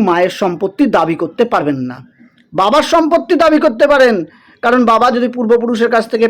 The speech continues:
পেয়ে থাকে, এটা মনে রাখবেন। আর ওই চার প্রজন্মের ব্যাপারটা রয়েছে,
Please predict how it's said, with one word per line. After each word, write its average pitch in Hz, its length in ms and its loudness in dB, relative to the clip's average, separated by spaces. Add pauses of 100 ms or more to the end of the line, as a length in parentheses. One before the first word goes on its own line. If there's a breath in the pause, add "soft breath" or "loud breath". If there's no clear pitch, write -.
পেয়ে 262 220 4 (100)
থাকে, 143 260 -6 (1000 soft breath)
এটা 214 220 2 (120)
মনে 202 180 2
রাখবেন। 180 280 -2 (380 loud breath)
আর 196 100 2
ওই 196 160 4
চার 196 180 0
প্রজন্মের 196 440 -2
ব্যাপারটা 190 300 -2
রয়েছে, 196 300 -6